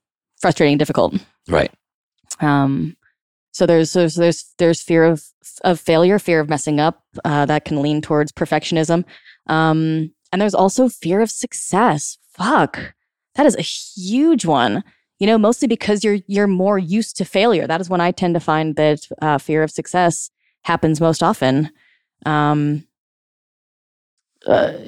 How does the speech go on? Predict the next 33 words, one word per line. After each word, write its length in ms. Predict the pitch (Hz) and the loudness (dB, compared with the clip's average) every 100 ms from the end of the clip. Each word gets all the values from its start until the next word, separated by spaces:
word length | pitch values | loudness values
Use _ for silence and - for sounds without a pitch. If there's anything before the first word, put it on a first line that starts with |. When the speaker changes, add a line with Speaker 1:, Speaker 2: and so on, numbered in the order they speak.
| 175 | -14
Speaker 1:
you 200 | - 202 | -4 0
know, 100 | 185 | 2
you're 140 | 175 175 | 2 2
not 160 | 180 | 2
even 300 | 180 175 175 | 0 0 -4
so 240 | - 190 175 | -2 0 0
much 140 | - | -2
<laughs> 0 | |
afraid 400 | 170 - 190 175 | -4 -4 -2 0
of 100 | 175 | -2
failing 420 | - 196 208 175 | 0 2 4 4
because 240 | 156 - 160 | 2 2 2
you're 120 | 170 | 0
expecting 580 | - - 196 - 175 151 | 0 -6 -6 0 0 0
to 100 | 165 | -4
fail. 480 | - - - 214 - - _ _ | -2 0 2 0 -4 -20 _ _
So 460 | - 180 156 151 151 | -2 2 4 4 2
that's 220 | - 175 | 0 -4
the 80 | - | -4
pattern. 460 | - - 185 170 156 | -8 -2 0 2 2
That's 180 | 156 - | 0 0
where 80 | |
you're 140 | 156 143 | 0 0
comfortable. 500 | - 320 - 151 151 | -2 -2 -2 0 0
It's, 180 | 147 - | 0 -4
it 100 | - | -4
doesn't 220 | 160 151 | -2 0
make 160 | 143 - | -2 -2
you 80 | 143 | -4
happy, 640 | - 302 370 - 208 247 _ _ _ _ _ _ - | -2 -2 -2 0 0 -2 _ _ _ _ _ _ 0
but 140 | 180 | 2
you're 100 | 175 | 2
comfortable 800 | - - 233 - 160 165 156 165 | 0 0 -2 -2 2 4 4 2